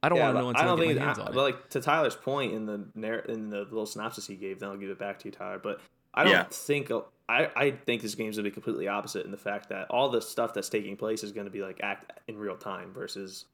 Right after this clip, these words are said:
Speaker 2: hundreds of years ago. So
Speaker 3: Mm-hmm.
Speaker 2: I think that shot is from a newly restored Master Sword. Hopefully the Deku Tree didn't get, like, round up or something. Hopefully he's still alive, but yeah, Tyler, go ahead.
Speaker 3: Yeah, it, it's definitely gonna depend on the placement of the events that we see in the trailers, because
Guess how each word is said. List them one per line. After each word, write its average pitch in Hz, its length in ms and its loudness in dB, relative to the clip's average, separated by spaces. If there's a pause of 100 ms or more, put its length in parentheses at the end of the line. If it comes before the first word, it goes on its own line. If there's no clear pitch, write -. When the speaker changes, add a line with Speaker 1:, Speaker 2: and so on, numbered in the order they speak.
(400)
Speaker 2:
hundreds 101 260 -4
of 92 100 -14
years 95 220 -10
ago. - 260 -14 (320)
So 101 420 -4
Speaker 3:
Mm-hmm. 85 260 0 (320)
Speaker 2:
I - 80 2
think 123 180 2
that 104 160 0
shot 101 360 -2
is 104 180 -6
from 101 260 -6
a 98 80 -8
newly 101 300 -6
restored 98 380 -6
Master 98 280 -8
Sword. 98 280 -6
Hopefully 107 300 -4
the 104 80 -10
Deku 101 320 -8
Tree 104 260 -6
didn't 98 240 -6
get, - 240 -6
like, 98 260 -6
round 98 320 -6
up 98 220 -6
or 104 80 -8
something. 101 400 -8
Hopefully 101 260 -4
he's 101 120 -10
still 101 180 -8
alive, 95 500 -6
but 98 260 -6 (800)
yeah, 107 180 -2 (140)
Tyler, 98 420 -2
go 101 140 -4
ahead. 98 200 -6 (880)
Speaker 3:
Yeah, 92 360 8
it, - 360 2
it's 127 200 4
definitely 180 300 6
gonna 180 100 8
depend 95 420 6
on 87 160 4
the 82 60 4
placement 82 480 2
of 78 140 -2
the 80 80 0
events 73 260 0
that 80 60 -4
we 78 40 -4
see - 140 0
in - 80 -8
the - 60 -10
trailers, - 440 -6
because - 520 4